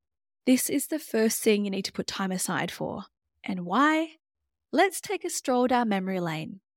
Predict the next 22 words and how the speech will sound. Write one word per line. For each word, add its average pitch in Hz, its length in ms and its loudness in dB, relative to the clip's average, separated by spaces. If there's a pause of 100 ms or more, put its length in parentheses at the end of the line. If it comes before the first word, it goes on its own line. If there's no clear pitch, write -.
(220)
There 226 340 6
are 254 160 0
many 254 460 2
well-known 247 540 2
examples 208 500 -2
of 202 100 -2
companies 196 440 -4
that - 160 -8
failed 220 360 2
to 240 120 -2
test - 260 -4
their 220 120 0
product 185 380 -4
before 196 280 -6
launching 254 380 0
it 220 120 -2 (320)
and 240 160 0
suffered - 300 -2
consequences 240 680 -2
as - 180 -4
a 208 60 0
result. 220 400 2